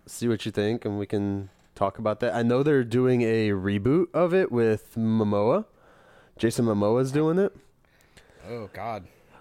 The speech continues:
Speaker 1: Which
Speaker 2: I would, I would not touch that fucking franchise, dude. That shit is
Speaker 1: No.
Speaker 2: cursed, dude.
Speaker 1: Oh, Michael Wincott is, he was in The Three Musketeers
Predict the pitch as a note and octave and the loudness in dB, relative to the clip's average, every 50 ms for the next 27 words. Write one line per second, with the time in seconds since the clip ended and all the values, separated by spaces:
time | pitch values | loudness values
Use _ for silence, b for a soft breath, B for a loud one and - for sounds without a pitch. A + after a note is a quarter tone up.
0 | b b - A2 C#3+ D3 D3 C#3 - - - - - - - F3 G#3 G3+ E3+ C3 | b b 2 6 6 8 8 6 4 2 -4 -4 -2 0 0 0 0 0 -2 -2
1 | D3 G#3 A#3+ - B2 C3+ C#3+ C#3+ C#3 G#2 - D3 C#3 - - - A2 G2+ - - | -2 -2 -2 -2 -4 -4 -4 -4 -4 -4 -4 -4 -4 -4 -4 -6 -8 -8 -8 -10
2 | A#2 G2+ - A2 F#2+ - - A2 G#2+ G#2+ G#2 - G2 F#2+ B2+ B2+ C3 C3 B2+ B2+ | -12 -12 -12 -14 -16 -14 -12 -12 -12 -12 -12 -10 -4 0 0 2 4 4 4 4
3 | B2 A#2+ A#2+ A2+ G#2+ G#2 G2+ G2 G2 F#2+ - A#2+ C3+ D#3+ E3 D3 A#2+ G2 - - | 2 4 4 4 4 4 2 0 -2 -2 -4 0 0 2 2 2 0 -4 -8 -18
4 | - - G2 F#2 F#2 F#2+ F2 - _ _ _ _ _ _ _ _ _ _ _ _ | -20 -16 -16 -14 -14 -16 -18 -20 _ _ _ _ _ _ _ _ _ _ _ _
5 | _ _ _ _ _ _ _ - - - - D3+ D3 C#3 C#3+ D3+ D#3+ - G3+ F3+ | _ _ _ _ _ _ _ -20 -4 0 2 2 4 4 2 2 2 2 2 2
6 | F3 F3+ F3 F3+ E3 D#3+ C3 D3 D3 C#3+ C#3+ C#3+ C#3 C#3 B2+ - - - - - | 2 2 2 2 2 2 2 2 2 4 4 4 2 2 0 -2 -6 -10 -10 -8
7 | - - F3+ F3 E3 F3 D#3+ C#3 - C#3+ D3 D3 D3 C#3+ C#3+ C#3 C#3 C#3+ C3+ B2 | -4 -2 -2 0 2 0 0 0 -2 0 0 2 2 4 4 4 2 2 2 0
8 | A#2 - - C#3 D3 D#3+ D#3+ D#3 - - D3+ C3+ - - - D#3 C#3+ C3+ A#2+ G#2+ | 0 0 0 0 2 2 2 0 -2 -2 -4 -4 -4 -2 0 0 2 2 2 2
9 | G#2 G2 F#2 - - - | 0 0 -2 -6 -12 -16